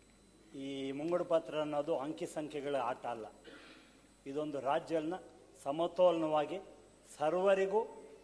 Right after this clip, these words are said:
ಸಜ್ಜನರಿಗೂ ಒಳ್ಳೆ ಬಾಳು ಕೊಡಬೇಕು. ಬಡವ, ಬಲ್ಲಿದ, ದಾನ, ದಲಿತ ಎಲ್ರಿಗೂ ಜೊತೆ ಸೇರಿಸ್ಕೊಂಡು ಹೋಗುವಂಥ ಬಜೆಟ್ನ ನಮ್ಮ ಮುಖ್ಯಮಂತ್ರಿಗಳಾದ ಸಿದ್ದರಾಮಯ್ಯನವರು,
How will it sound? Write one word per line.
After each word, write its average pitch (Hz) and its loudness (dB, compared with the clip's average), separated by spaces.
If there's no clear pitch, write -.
ಸಜ್ಜನರಿಗೂ 180 2
ಒಳ್ಳೆ 214 4
ಬಾಳು 190 8
ಕೊಡಬೇಕು. 147 0
ಬಡವ, 143 4
ಬಲ್ಲಿದ, 143 2
ದಾನ, 135 0
ದಲಿತ 143 -2
ಎಲ್ರಿಗೂ 220 4
ಜೊತೆ 175 4
ಸೇರಿಸ್ಕೊಂಡು 170 2
ಹೋಗುವಂಥ 151 -2
ಬಜೆಟ್ನ 165 0
ನಮ್ಮ 131 -6
ಮುಖ್ಯಮಂತ್ರಿಗಳಾದ 135 -4
ಸಿದ್ದರಾಮಯ್ಯನವರು, 135 -2